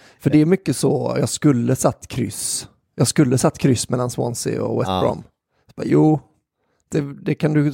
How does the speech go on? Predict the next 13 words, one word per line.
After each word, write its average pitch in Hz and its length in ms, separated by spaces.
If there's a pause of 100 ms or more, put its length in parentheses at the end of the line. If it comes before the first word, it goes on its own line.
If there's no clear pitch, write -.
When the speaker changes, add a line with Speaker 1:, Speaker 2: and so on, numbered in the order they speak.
(120)
Speaker 1:
det 147 120
har 143 140
du 135 80
svart 120 200
på - 60
vitt 131 240
här, 117 120
att 113 120
det 131 60
blev 139 640
lika. 147 400
Speaker 2:
<laughs> 151 40
Speaker 1:
Men 131 340